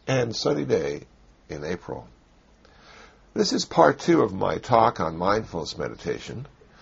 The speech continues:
Part two are the questions and answers from that mindfulness meditation presentation. What I found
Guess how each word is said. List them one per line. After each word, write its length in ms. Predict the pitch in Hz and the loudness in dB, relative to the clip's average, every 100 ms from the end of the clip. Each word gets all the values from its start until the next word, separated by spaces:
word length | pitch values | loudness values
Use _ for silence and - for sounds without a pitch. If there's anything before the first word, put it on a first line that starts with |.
| - - | -20 0
Part 280 | 143 160 | 2 2
two 440 | - 151 139 139 135 | 0 0 0 0 -2
are 140 | 101 98 | -2 0
the 80 | 90 | -2
questions 600 | - 147 143 127 127 110 | 2 2 2 -6 -6 -4
and 120 | 98 | -2
answers 800 | 101 117 127 76 64 95 - - - - - - - - | -2 -4 -6 -8 -8 -10 -12 -18 -20 -20 -20 -20 -20 -12
from 360 | - 123 147 | 0 2 4
that 320 | 110 78 - - - | 2 2 0 -4 -4
mindfulness 720 | 90 87 90 92 85 85 87 | 0 0 -2 -4 -4 -4 -4
meditation 600 | 82 78 98 82 82 71 | -4 -2 -2 -2 -6 -6
presentation. 760 | 82 71 78 104 - - 53 - _ - - - - - | -4 -4 -6 -2 -2 -2 -12 -16 _ -20 -20 -20 -20 -4
What 140 | - 123 | 4 6
I 100 | 117 | 6
found 600 | 156 165 151 120 117 | 6 6 6 2 -2